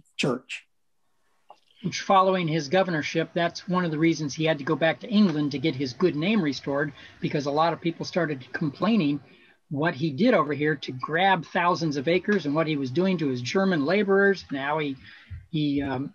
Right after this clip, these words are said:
Speaker 2: skirted laws that supposedly
Speaker 1: Yes.
Speaker 2: he was in charge of enforcing. Um, but whatever was good for him, it was good for him. And then he got out of office and, um,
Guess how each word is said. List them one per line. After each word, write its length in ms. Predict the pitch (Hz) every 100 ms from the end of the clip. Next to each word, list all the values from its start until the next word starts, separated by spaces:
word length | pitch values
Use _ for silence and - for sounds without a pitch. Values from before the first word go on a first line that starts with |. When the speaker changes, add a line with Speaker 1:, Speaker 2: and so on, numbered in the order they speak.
| -
Speaker 2:
skirted 600 | - - - 202 196 151
laws 540 | 151 165 170 180 175
that 160 | 160 147 - -
supposedly 600 | - 151 208 175 143 156
Speaker 1:
Yes. 60 |
Speaker 2:
he 120 | 165 202
was 120 | 156
in 120 | 151
charge 320 | 165 165 151
of 100 | 135
enforcing. 640 | 135 127 214 220 208 208 202 - - _ - -
Um, 280 | 156 151
but 120 | 143 156
whatever 340 | 175 214 220
was 200 | 202 180
good 200 | 147 214
for 140 | - 151
him, 520 | 202 165 160 190 240 -
it 100 | 254
was 160 | 196 185
good 180 | 226 247
for 140 | 208
him. 280 | 202 226 131
And 80 | 156
then 100 | 170
he 120 | 160 -
got 180 | 165 165
out 140 | 165
of 100 | 156 - -
office 420 | 156 185 208 -
and, 220 | 151 147 - _ _ _ - 220
um, 400 | 156 147 147